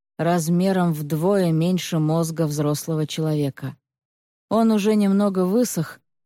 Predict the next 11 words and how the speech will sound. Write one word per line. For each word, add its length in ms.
но 240
из-за 260
холода 480
ещё 400
не 160
начал 400
гнить. 520
«Это 560
мозг 760
моего 760
сына?» 800